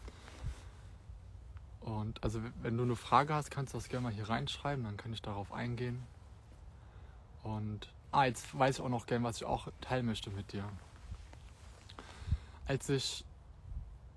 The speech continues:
da noch, ähm, sag ich mal so, im, im Businessbereich unterwegs war, im Angestelltenverhältnis war, ich war da in einem Start-up, hab das mit aufgebaut, sehr erfolgreich. Und da war ich auch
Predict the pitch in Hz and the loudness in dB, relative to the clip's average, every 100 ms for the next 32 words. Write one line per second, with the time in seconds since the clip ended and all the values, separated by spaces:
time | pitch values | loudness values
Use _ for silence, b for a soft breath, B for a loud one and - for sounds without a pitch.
0 | - - - - - 123 123 131 131 - | -4 -2 0 2 8 10 10 8 6 4
1 | - - - - - - - 123 117 113 | -12 -14 -16 -16 -14 -12 -4 0 2 2
2 | 113 117 113 123 110 117 117 117 113 - | 2 2 2 0 2 2 2 2 2 0
3 | 113 156 151 143 - 123 120 123 127 120 | 0 2 2 2 2 2 4 4 2 2
4 | 110 131 - 117 120 123 - 120 120 117 | 2 0 0 0 2 4 4 6 4 2
5 | 110 117 113 - - - 214 107 - - | -2 0 -2 -2 0 2 4 2 2 -2
6 | - 220 - 208 104 - 117 113 - - | 0 2 2 0 0 2 4 4 4 -2
7 | - - - 101 110 - 101 - 110 104 | -2 -6 -6 -4 -2 -2 -4 -4 -2 -2
8 | - 107 104 110 98 - 107 98 - - | -2 -4 -2 -2 -2 0 -2 -2 -4 -8
9 | B B B B B B B B B B | B B B B B B B B B B
10 | - - 101 101 101 101 - - - - | -8 -6 -4 -2 -2 -2 -6 -12 -14 -12
11 | - - B B B - 113 135 165 - | -8 -4 B B B 8 10 10 8 4
12 | - 131 | 4 4